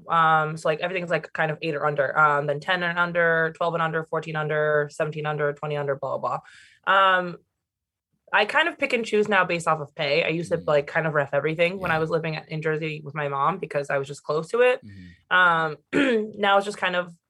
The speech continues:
Speaker 1: I am making other money.
Speaker 2: Yeah.
Speaker 1: So I kind of go, I get to pick and choose. So I kind
Speaker 2: Mm.
Speaker 1: of stick to really college meets. Those are the most fun.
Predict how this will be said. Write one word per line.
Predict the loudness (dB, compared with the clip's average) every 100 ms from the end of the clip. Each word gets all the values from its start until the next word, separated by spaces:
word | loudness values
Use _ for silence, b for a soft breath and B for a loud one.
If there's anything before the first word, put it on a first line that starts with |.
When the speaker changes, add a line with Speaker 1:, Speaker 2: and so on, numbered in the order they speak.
| _ -4
Speaker 1:
I | 0
am | 2 2 2
making | -2 -4 -4
other | -2 0 2
money. | 2 2 0 -4 -8
Speaker 2:
Yeah. | -8 -8 -14 _
Speaker 1:
So | -2
I | -2
kind | 0 -2
of | -2 2
go, | 4 8 8 6 2 -2 _ _ _ _
I | -6
get | -4 -4
to |
pick | -8 -4
and | -4 -2
choose. | -4 -4
So | -2 0
I | 2
kind | 2 2
Speaker 2:
Mm. |
Speaker 1:
of | 0
stick | -4 -4
to | -4
really | -2 -2
college | 2 4 4 2
meets. | -2 -2 0
Those | 0
are | 2
the | 2
most | 0 0
fun. | 2 2 0